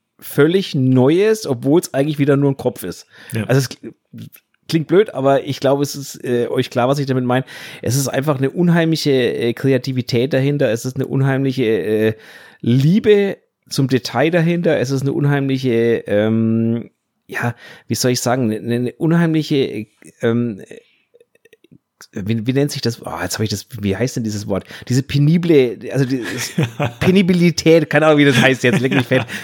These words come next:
Speaker 1: Also du weißt, was ich meine. Also dieses Achten auf Details,
Speaker 2: Mhm.
Speaker 1: ähm, also der verlustiert sich auch mal zwei Stunden lang an einer Haarsträhne, irgendwie sowas in die
Speaker 2: <laughs>
Speaker 1: Richtung und lauter so Zeug.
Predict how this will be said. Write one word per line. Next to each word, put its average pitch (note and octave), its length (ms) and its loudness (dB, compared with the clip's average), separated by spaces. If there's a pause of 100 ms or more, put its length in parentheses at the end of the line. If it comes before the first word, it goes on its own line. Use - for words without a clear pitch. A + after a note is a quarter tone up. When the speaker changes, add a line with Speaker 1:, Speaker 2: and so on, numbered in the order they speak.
Speaker 1:
Also D3+ 180 4
du - 60 0
weißt, E3 100 4
was F3 60 0
ich E3+ 40 2
meine. C#3+ 120 2
Also C#3+ 140 -2
dieses F#3 280 2 (320)
Achten D#3+ 360 0
auf D3 160 0
Details, D3 720 0
Speaker 2:
Mhm. C3 80 -4
Speaker 1:
ähm, B2+ 360 4
also C3 140 0
der C3+ 160 2
verlustiert C#3+ 500 0
sich C3+ 160 -6
auch C3 100 -2
mal C#3+ 120 0
zwei B2+ 220 0
Stunden D3 240 -2
lang D3 120 0
an B2+ 140 0
einer A2+ 100 -2
Haarsträhne, A#2 580 0
irgendwie A#2 320 0
sowas A#2+ 280 2
in B2 100 2
die A#2 100 4
Speaker 2:
<laughs> A#2+ 60 2
Speaker 1:
Richtung C#3 300 -2
und B2 100 0
lauter A#2 200 2
so A#2+ 80 -4
Zeug. C3 360 -2